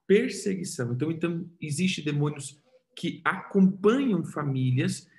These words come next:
que carregam os pecados dos antepassados, fazendo com que essas práticas ou esses pecados possam estar sempre operando de ma-, de,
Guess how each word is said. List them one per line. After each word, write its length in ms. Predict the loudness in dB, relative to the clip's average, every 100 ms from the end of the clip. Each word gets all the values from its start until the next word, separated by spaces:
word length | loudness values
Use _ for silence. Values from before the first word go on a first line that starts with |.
| _ _
que 280 | 0 0 2
carregam 1000 | 2 2 0 0 0 2 0 0 0 0
os 180 | -6 -8
pecados 960 | -6 -6 -6 -8 0 0 0 -4 -6
dos 180 | -6 -6
antepassados, 1000 | -6 -2 -4 -4 -8 -4 -4 -2 -6 -10 -18 -20 _
fazendo 840 | -2 -2 -2 0 0 2 0 -2 -2
com 200 | -2 -2
que 220 | -2 -2
essas 480 | -2 -2 -6 -6 -14
práticas 920 | 0 0 2 -2 -8 -4 -4 -4 -12 -2
ou 120 | 0
esses 280 | 0 -4 -6
pecados 760 | -6 -6 0 0 0 -6 -12 -20 _ _ _
possam 500 | 0 0 -2 -2 -2
estar 260 | 0 -2 -4
sempre 640 | -2 2 2 2 -2 -2
operando 840 | -4 -4 -2 -2 0 0 0 -2 -4
de 200 | -6 -4
ma-, 280 | -4 -4 -4
de, 340 | -2 -2 -4